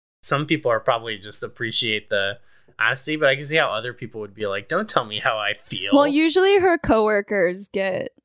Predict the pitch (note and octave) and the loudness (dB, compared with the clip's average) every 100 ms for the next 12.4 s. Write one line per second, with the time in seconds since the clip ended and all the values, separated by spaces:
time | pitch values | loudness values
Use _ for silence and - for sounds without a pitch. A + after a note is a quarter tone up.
0 | _ _ - G#3+ - - - A3+ A#3+ G#3 | _ _ -6 -4 -4 -6 -8 -8 -8 -8
1 | - A3 - A#2+ F#2+ F2+ - - _ - | -8 -10 -2 -2 0 -4 -12 -20 _ 2
2 | E3+ - F#3 E3 - _ - C#3 F3 E3+ | 4 2 2 2 0 _ -2 2 2 2
3 | C#3 C3+ D3 C3+ C3 B2 A#2 - G#2 G#2+ | 2 2 2 0 0 -2 -2 -4 -6 -6
4 | A#2+ D3 C3+ A#2+ B2 - A#2 G2 - G#2 | -2 -2 0 0 0 0 -4 -4 -4 -4
5 | - - - - _ - - C3+ A2 A2+ | -2 -6 -8 -20 _ -8 -6 -2 0 0
6 | B2+ - F#2 D#2+ - - - - - _ | -2 -6 -10 -8 -6 -6 -6 -16 -20 _
7 | _ _ _ _ - A#3 G#3+ F#3+ B2+ F2+ | _ _ _ _ 2 4 6 4 2 0
8 | - - C4 A3+ - _ _ - - D3+ | -2 2 2 2 -4 _ _ -20 -2 2
9 | D3+ D3 C#3 D3 - _ _ _ _ _ | 2 0 -2 -6 -10 _ _ _ _ _
10 | A#3 - F4+ C#4 A#3 G#3 F#3 - F3 F3+ | -2 0 0 2 2 2 0 -2 -4 -2
11 | G3+ A#3+ - - _ _ _ _ - - | 0 -2 -4 -20 _ _ _ _ -2 2
12 | D3+ C#3+ C#3+ | 4 4 0